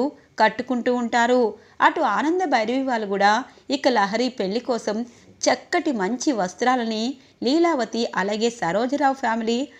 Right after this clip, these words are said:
అందరూ ఇక చక్కగా రెడీ అయిపోతారు.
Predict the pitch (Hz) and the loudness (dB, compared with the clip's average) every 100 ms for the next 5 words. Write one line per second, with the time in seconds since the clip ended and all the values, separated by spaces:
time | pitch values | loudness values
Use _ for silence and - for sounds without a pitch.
0 | - - 208 240 320 349 277 - 214 247 | -20 -2 0 2 2 2 0 2 2 2
1 | - _ - 262 247 220 214 240 196 202 | -6 _ -4 -2 0 0 2 2 2 0
2 | 240 240 233 233 233 233 | 0 0 -2 0 0 2